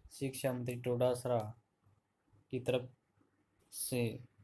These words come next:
बयान। शिक्षा राज्य मंत्री गोविंद सिंह डोडासरा ने कहा है कि ग्राम स्तर पर सेवारत पटवारी व ग्राम विकास अधिकारी को मुख्यालय पर रहना पड़ेगा और टाइम रहेगा उनका छः, नौ बजे से लेके साढ़े छः बजे तक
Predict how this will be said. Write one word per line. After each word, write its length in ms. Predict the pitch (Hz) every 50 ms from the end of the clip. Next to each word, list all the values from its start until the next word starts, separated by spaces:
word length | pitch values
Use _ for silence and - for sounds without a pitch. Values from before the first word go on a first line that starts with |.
| - -
बयान। 420 | 123 120 123 123 127 139 143 143 143 - _ _ _ _ _ _ _ _ _ _ - - - - - - _ _ _ - - - -
शिक्षा 640 | - - - - - - 156 147 - - 165 160
राज्य 260 | 151 147 147 143 147 143
मंत्री 340 | 143 143 143 143 143 147 131 117 - - - - 123
गोविंद 260 | 123 131 135 143 139
सिंह 200 | 139 - 143 135 -
डोडासरा 400 | 135 131 131 135 135 135 143 139
ने 120 | 131 127 120
कहा 220 | - 127 123 131
है 140 | 139 147 147
कि 160 | - - 135
ग्राम 260 | 120 120 120 123 127 123
स्तर 240 | - - - 127 117 - -
पर 100 | 127 120 123
सेवारत 720 | - - - - 127 131 135 135 131 131 127 - - - - _ -
पटवारी 540 | 117 117 - 120 123 131 135 120 113 104 - 117
व 80 | 117 113
ग्राम 240 | 113 120 123 127 127
विकास 340 | 127 123 - 123 120 - -
अधिकारी 380 | 117 117 117 - 117 113 117 117
को 220 | - - - 131 123
मुख्यालय 480 | 123 123 123 123 - - 123 120 120 120
पर 120 | 120 120
रहना 200 | 120 127 131 131
पड़ेगा 380 | 123 - 127 131 139 147 147 143 139 - - 139
और 320 | 135 131 131 131 131 131 - _
टाइम 260 | - 127 127 139 143 139
रहेगा 320 | 123 123 139 139 139 143
उनका 360 | 135 131 135 131 139 131 131 131
छः, 400 | 131 - - - 143 143 147 143 143 - _ _ _ -
नौ 240 | 139 143 143 147 151
बजे 280 | 147 143 135 139 135 127
से 200 | 131 - 147 139 135
लेके 480 | 131 131 127 123 127 - 139 131 123 120
साढ़े 400 | 123 - 135 135 131 135 131 127
छः 260 | - - - 135 135
बजे 220 | 131 127 127 131 123 - 135
तक 140 | 127 120